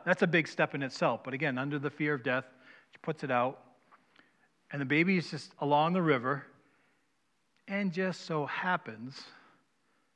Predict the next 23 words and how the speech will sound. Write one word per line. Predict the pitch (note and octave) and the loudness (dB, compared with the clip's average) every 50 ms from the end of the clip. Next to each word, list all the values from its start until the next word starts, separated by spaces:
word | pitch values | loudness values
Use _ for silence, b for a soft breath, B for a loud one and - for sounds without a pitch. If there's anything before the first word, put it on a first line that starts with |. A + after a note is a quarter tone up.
| _ _ _ _ - | _ _ _ _ -20
that | D3 - | -10 -4
Pharaoh's | - D#3 D#3 D#3 D3 C#3 - | 0 2 2 2 2 0 0
daughter | - C#3+ C#3+ D3+ D3 C#3 | 2 4 4 4 4 2
happens | B2+ - F3 G3 G3 - F#3+ E3 - | 2 4 6 6 6 4 0 -4 -6
to | E3 | -6
pick | - - E3+ D3+ - | -4 -2 -2 -2 0
that | - E3+ F3 E3+ - | 2 2 2 2 0
day | D3+ C3+ C3+ | -2 -2 -2
to | B2+ B2+ | -2 -4
go | B2+ | -4
down | B2+ C3 B2+ B2+ B2+ | -2 0 0 0 -2
and | B2+ A#2+ | -4 -4
bathe | A#2 B2+ B2+ B2+ A#2+ B2+ | -2 -2 -2 -2 -4 -6
at | A#2+ A#2+ | -8 -8
the | - A#2 | -8 -8
Nile. | A#2+ B2+ C3 B2 A2+ - G2 - - _ _ _ _ _ _ _ _ _ - | -6 -6 -4 -6 -6 -8 -12 -16 -20 _ _ _ _ _ _ _ _ _ -16
Again, | D3+ D3 D3 | -12 -10 -8
it | B2+ A#2+ | -6 -6
wasn't | B2 C3+ C#3 D#3 E3 | -6 -6 -4 -2 0
a | D#3+ | 2
regular | D#3 D#3 D#3 D3+ D3+ D3+ C#3 - | 4 4 4 4 2 0 0 -2
thing, | - F#3+ F3 D#3 D3 C3+ | -2 -2 -2 -2 -2 -2
but | C3 C3 C3+ | -2 -2 -4